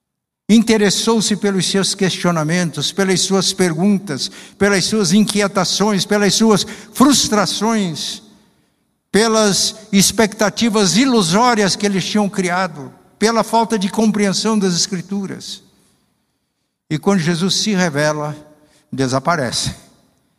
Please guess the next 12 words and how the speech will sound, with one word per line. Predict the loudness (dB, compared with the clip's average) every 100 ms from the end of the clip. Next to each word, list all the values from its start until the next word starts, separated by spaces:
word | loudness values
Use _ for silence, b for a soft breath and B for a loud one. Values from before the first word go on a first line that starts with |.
| _ _ -6
Eles | -4 -2
dizem | -2 -4 -2 -4
um | -4
para | -6
o | -6
outro: | -6 -10 -16
"Porventura, | -8 -6 -4 -6 -6 -10 -10 -12 -14 -20 _ _ _ _ _ _ _ _ _ _ _ -6
o | -4
nosso | -2 -4 -6
coração | -10 -10 -10 -6 -4
não | -2 -2
ardia | -6 -10 -10 -6 -4 -4 -8